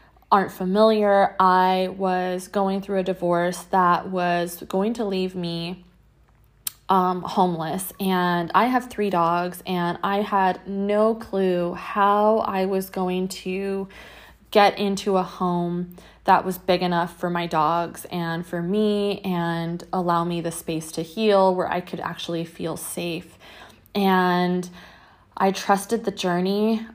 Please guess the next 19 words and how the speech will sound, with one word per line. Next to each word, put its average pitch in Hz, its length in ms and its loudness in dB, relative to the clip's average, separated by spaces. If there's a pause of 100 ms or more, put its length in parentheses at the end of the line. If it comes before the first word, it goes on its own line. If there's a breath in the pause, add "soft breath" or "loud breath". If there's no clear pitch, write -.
I 185 340 4
went 185 460 0
inward. 190 640 0
I 185 160 -2
really 190 680 0
did 180 420 0
a 190 120 0
lot 175 260 2
of 165 80 -2
healing 185 420 -2
work, 190 400 -2
which 175 360 -2
you 185 180 -8
guys 180 300 -2
can 175 180 -6
find 180 560 -2
all 208 240 4
the 196 80 -4
content 180 640 -2